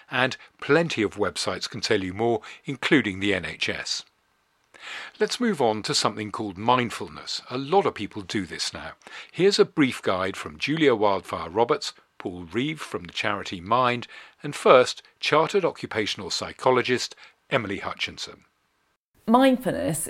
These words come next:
Speaker 2: is, um, a very simple technique, deceptively sim-,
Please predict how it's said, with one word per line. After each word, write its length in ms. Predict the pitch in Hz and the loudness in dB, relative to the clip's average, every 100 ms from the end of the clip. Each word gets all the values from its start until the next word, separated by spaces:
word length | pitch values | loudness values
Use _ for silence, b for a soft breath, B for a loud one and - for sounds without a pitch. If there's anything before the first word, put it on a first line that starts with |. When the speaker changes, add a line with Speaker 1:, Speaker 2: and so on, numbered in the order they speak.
| - | 0
Speaker 2:
is, 340 | 175 160 156 - | 2 2 -2 -2
um, 520 | 165 156 156 156 - - - - | 2 4 2 0 -4 -10 -6 0
a 320 | 165 160 - - - 196 - | 2 2 -2 -8 -10 -6 6
very 260 | 220 202 | 8 8
simple 380 | 196 180 160 156 | 4 0 -2 -4
technique, 600 | - 131 - 147 131 - - | -4 -6 0 0 0 -2 -6
deceptively 680 | 165 - - - 175 160 | -2 2 2 2 -2 0
sim-, 260 | 147 147 151 | -2 -4 -6